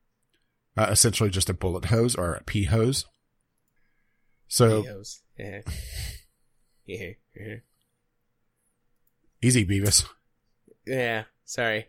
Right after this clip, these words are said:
Speaker 2: Couldn't help myself.
Speaker 1: You never can. Uh, but, you know, it becomes almost a too good to use. So right now my Zen garden is completely full and I'm not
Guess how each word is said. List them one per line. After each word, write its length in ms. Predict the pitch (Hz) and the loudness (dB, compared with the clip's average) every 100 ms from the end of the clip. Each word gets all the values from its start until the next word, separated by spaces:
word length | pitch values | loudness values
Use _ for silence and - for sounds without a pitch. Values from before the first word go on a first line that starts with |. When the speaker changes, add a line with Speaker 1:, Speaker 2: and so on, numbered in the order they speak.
| _ | _
Speaker 2:
Couldn't 160 | 165 131 | -4 -2
help 140 | 135 | -2
myself. 400 | 113 - 107 - _ _ _ _ _ _ _ _ _ _ _ _ _ _ | -4 -8 -8 -14 _ _ _ _ _ _ _ _ _ _ _ _ _ _
Speaker 1:
You 120 | 131 | 2
never 220 | 165 185 | 4 4
can. 360 | 147 139 120 82 - _ _ _ _ _ _ _ _ _ _ _ _ _ - | 2 0 0 -4 -12 _ _ _ _ _ _ _ _ _ _ _ _ _ 2
Uh, 220 | 131 127 | 4 4
but, 380 | 110 127 120 - | 4 4 4 4
you 80 | 135 | 4
know, 160 | 107 | 4
it 140 | 117 117 | 2 0
becomes 340 | 127 160 156 | 2 4 4
almost 460 | - 135 131 131 - | 4 6 8 6 4
a 140 | 113 104 | 0 -2
too 240 | - 135 | 4 6
good 220 | 127 135 120 | 10 8 8
to 60 | |
use. 600 | 98 92 98 120 170 - - _ _ _ _ _ _ _ _ _ _ _ - | 2 0 2 2 2 0 -6 _ _ _ _ _ _ _ _ _ _ _ -4
So 260 | - 120 | 4 4
right 220 | 107 143 147 | 6 6 6
now 120 | 147 | 6
my 140 | 123 | 6
Zen 260 | 104 127 113 | 6 6 6
garden 360 | 113 113 113 | 4 4 2
is 80 | 101 | 0
completely 360 | 98 95 113 95 | -2 -2 -2 -2
full 320 | - 117 107 | 2 4 4
and 120 | 98 | 0
I'm 80 | 98 | 0
not 200 | 104 - | 0 -2